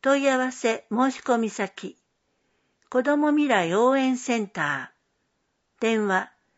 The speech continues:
零四九二五二三七七四。ファックス、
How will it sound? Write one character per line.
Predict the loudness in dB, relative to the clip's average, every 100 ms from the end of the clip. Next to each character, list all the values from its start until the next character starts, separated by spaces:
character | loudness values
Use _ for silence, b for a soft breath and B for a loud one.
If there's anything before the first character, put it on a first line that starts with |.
| _ _
零 | 0 2 2
四 | 0 0 -2 _
九 | -2 2 2 0 _ _
二 | 0 2 2
五 | 2 2 2
二 | -2 -4 -8 _ _ _ _
三 | -2 0 2
七 | 2 2 0
七 | -2 -2 0
四。 | 0 0 -2 -6 _ _ _ _ _ _ _ _ _ -6
フ |
ァ | -6
ッ |
ク | -6
ス、 | -16 -20